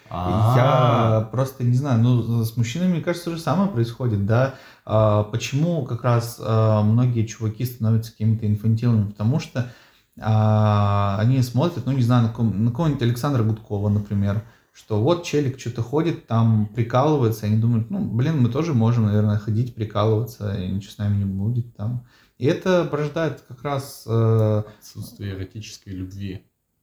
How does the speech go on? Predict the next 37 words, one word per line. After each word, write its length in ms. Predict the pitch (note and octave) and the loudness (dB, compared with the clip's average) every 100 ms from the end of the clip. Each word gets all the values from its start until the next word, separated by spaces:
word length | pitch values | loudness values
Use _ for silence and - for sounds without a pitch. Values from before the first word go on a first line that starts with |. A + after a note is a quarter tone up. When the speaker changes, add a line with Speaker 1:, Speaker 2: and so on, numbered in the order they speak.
| _ | _
Speaker 1:
Нет. 200 | G#2+ D3+ | -8 -2
Speaker 2:
Ну, 120 | G3 | 0
я 160 | F3+ F#3 | 2 0
бы 60 | |
сказал, 200 | F#3 F3+ | -2 -6
что 180 | F3 - | -8 -10
слабость 600 | - E3 F3 D#3 - - | -6 -2 0 0 -4 -6
в 120 | A#2+ | -2
мужчине 480 | B2+ C#3+ - G#3+ F3 | -2 -2 -4 0 0
в 60 | - | -2
самом, 360 | - B2 B2 G#2+ | -2 2 2 2
какую-то 380 | G#2+ A2 - | -2 -6 -10
пассивность, 720 | G#2+ - G#2+ - C#3 D3+ A#2+ - | -10 -10 -10 -10 -6 -2 -2 -4
может 280 | G2 F#2+ G2+ _ | -6 -6 -8 _
быть, 260 | G#2 - - | -12 -12 -12
э, 400 | F#2+ F#2+ F#2+ G2 A2 - _ _ - - | -8 -4 -4 -6 -8 -16 _ _ -20 -6
по 100 | A#2+ | -2
отношению 520 | A2+ A#2+ A#2+ C#3 C3+ A#2 | 0 0 -2 0 2 2
не 120 | A2+ | 2
то 140 | D3 | 0
что 440 | - - A#2+ A2+ G#2 | -4 -4 0 0 0
к, 180 | - - | -6 -4
э, 760 | G#2+ G#2 G#2 G#2 G#2+ G#2 G#2 | 0 2 2 2 2 2 2
любви, 380 | G#2 G#2+ A2+ B2+ | 2 -2 -2 0
а 60 | A2 | 2
вообще 300 | G#2 - A2+ | 0 -4 -4
к 100 | G#2 | 0
жизни 280 | A2 C3 G2+ | 0 0 -2
в 80 | G2+ | -4
целом. 440 | - G2+ G2+ G#2 | -6 -4 -2 0
Ну, 180 | D3 F3 | 0 0
и 40 | D#3 | -2
к 80 | C#3 | -8
любви 160 | D3 | -8
в 40 | D#3 | -8
том 160 | C#3+ | -8
числе, 340 | C#3+ - C3 | -10 -10 -12